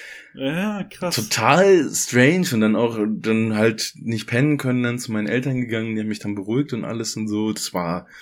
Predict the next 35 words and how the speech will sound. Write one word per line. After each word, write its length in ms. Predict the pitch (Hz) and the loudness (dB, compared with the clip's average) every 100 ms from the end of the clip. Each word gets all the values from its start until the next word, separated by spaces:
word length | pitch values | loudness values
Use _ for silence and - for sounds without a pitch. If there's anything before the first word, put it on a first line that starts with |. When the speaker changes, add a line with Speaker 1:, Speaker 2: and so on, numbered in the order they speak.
| - - - - | -20 -20 -20 -4
Speaker 2:
Junge, 420 | 107 135 107 82 | 2 4 4 0
das 220 | 82 82 107 | -6 -6 -4
war 80 | |
nicht 340 | 104 131 131 - | -2 -4 -4 -6
das 120 | 104 | -2
Speaker 1:
Ah, 120 | 139 | -2
wie, 100 | 156 | 0
hattest 280 | - - - | -2 -4 -4
du 60 | 135 | -4
das 160 | 117 | -2
länger, 380 | 117 135 233 320 | 0 0 -2 -4
oder? 460 | 180 127 123 120 120 - - _ _ | -6 0 2 2 -2 -16 -20 _ _
Speaker 2:
Boah, 300 | - 92 92 | -10 -6 -4
ich 260 | 85 - - | -4 -6 -2
weiß, 320 | 95 92 - | -2 -2 -4
kann 140 | 98 | -4
jetzt 180 | 98 - | -4 -4
keinen 200 | 104 98 | -4 -4
Zeitraum 480 | - 98 95 92 95 | -2 -4 -2 -4 -2
nennen, 220 | 95 95 | -2 -2
aber 200 | 85 85 | -4 -6
es 160 | 85 - | -6 0
war 140 | 104 | 0
schon 240 | 110 135 135 | 2 0 0
öfters, 400 | 131 - 110 - | -2 -2 -4 -4
dass 160 | 87 | -8
ich 140 | 87 - | -10 -8
diese, 440 | 90 85 87 85 _ - - - _ | -8 -6 -8 -10 _ -20 -20 -20 _
diesen 180 | 90 92 | -8 -6
Gedanken 500 | 98 101 98 95 85 | -2 0 -2 -4 -8
hatte 300 | 87 - 87 | -8 -8 -6
und 100 | 82 | -4
dann 340 | 90 90 90 82 | -4 -6 -8 -12
total 680 | - - 98 95 92 90 85 | -12 -2 2 2 2 0 -4
so, 440 | 95 90 90 | -4 -4 -4